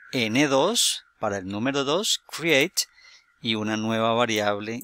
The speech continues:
llamada suma. Vamos a hacer la suma de dos números. A continuación, voy a pedirle al personaje, desde Sensing,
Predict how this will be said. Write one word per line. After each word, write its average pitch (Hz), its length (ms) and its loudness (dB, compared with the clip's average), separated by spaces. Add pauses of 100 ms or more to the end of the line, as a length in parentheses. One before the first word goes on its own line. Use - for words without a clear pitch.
llamada 98 540 -6
suma. - 480 0 (1040)
Vamos 110 260 -2
a 120 40 4
hacer 175 260 6
la 113 140 2
suma 104 300 -2
de 104 100 -2
dos 98 220 -4
números. - 520 -6 (1400)
A 120 120 -6
continuación, 196 920 0 (380)
voy 123 240 0
a 170 60 2
pedirle 107 440 0
al 135 80 2
personaje, 156 680 -2 (1300)
desde 104 420 0
Sensing, 170 640 2